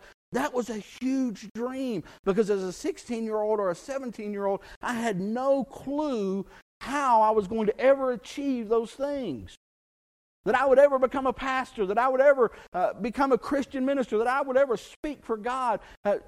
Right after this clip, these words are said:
to other people. And just to tell you how huge that dream is, I'm reminded all the time. I, I connect with friends on Facebook that I went to high school with, that I grew up with, and their, one of their first questions,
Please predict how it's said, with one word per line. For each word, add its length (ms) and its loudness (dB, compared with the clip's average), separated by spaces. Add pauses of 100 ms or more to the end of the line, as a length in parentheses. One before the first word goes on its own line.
(120)
to 200 0
other 240 2
people. 560 -2
And 240 -4
just 140 -8
to 80 -10
tell 180 -2
you 140 -4
how 160 -2
huge 340 -2
that 220 -4
dream 240 -4
is, 160 -4
I'm 180 -2
reminded 540 -4
all 160 0
the 60 -10
time. 440 -6 (300)
I, 200 -6
I 40 -4
connect 420 -6
with 140 -8
friends 480 -2
on 160 -2
Facebook 720 -4 (280)
that 100 0
I 60 2
went 200 0
to 120 -2
high 160 -6
school 340 -2
with, 280 0
that 80 -2
I 100 -6
grew 300 -4
up 180 -2
with, 220 -2
and 140 -4
their, 140 -6
one 160 -4
of 40 0
their 120 0
first 420 -2
questions, 680 -6